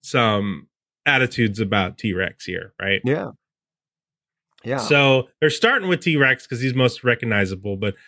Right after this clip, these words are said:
Speaker 1: the way you mostly see him in pop cul-, pop culture, he's roaring, he's chasing you down. You know, he got laser eyes. He's a
Speaker 2: He's in
Speaker 1: mean
Speaker 2: a
Speaker 1: monster.
Speaker 2: jungle. He's in a
Speaker 1: Yeah.
Speaker 2: jungle with, like, vegetation. I, I don't think we've ever really seen a T-Rex swimming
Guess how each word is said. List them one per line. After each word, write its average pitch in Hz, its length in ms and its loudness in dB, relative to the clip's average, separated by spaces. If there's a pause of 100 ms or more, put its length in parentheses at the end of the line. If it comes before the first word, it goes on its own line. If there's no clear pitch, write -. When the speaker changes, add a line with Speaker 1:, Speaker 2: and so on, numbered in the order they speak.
(160)
Speaker 1:
the 165 80 2
way 196 180 4
you 185 100 0
mostly 165 400 2
see 143 220 0
him 131 80 4
in 120 120 2
pop 120 360 0
cul-, 123 240 -2 (100)
pop 165 240 0
culture, 147 440 0 (200)
he's 135 200 0
roaring, 107 580 0 (320)
he's 151 160 0
chasing 127 420 -2
you 104 120 0
down. 90 480 -4 (300)
You 98 100 -2
know, 98 140 0
he 131 80 4
got 135 260 0
laser 123 480 4
eyes. 107 480 2
He's 120 220 -4
a 110 40 -4
Speaker 2:
He's 127 220 2
in 139 80 4
Speaker 1:
mean 139 40 4
Speaker 2:
a - 60 2
Speaker 1:
monster. 127 420 2
Speaker 2:
jungle. 123 300 -4 (140)
He's 123 160 -8
in 131 100 -2
a 117 60 -2
Speaker 1:
Yeah. 165 180 4
Speaker 2:
jungle 110 380 -2
with, 104 200 -10
like, 107 140 -2
vegetation. 107 800 -4 (240)
I, 151 280 2
I - 20 4
don't 190 180 0
think 185 160 0
we've 143 160 2
ever 139 300 2
really 131 260 0
seen 120 280 -8
a 107 80 -8
T-Rex 113 600 -6
swimming 107 640 -6